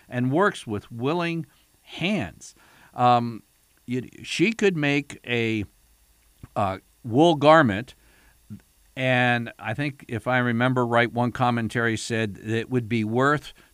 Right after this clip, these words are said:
two months' worth of wages. And then making one out of flax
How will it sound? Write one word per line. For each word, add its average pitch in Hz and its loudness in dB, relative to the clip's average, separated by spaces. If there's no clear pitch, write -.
two 214 0
months' 143 0
worth 117 0
of 101 -4
wages. 101 -4
And 113 -2
then 120 -2
making 127 -2
one 123 0
out 113 0
of 101 -6
flax 165 2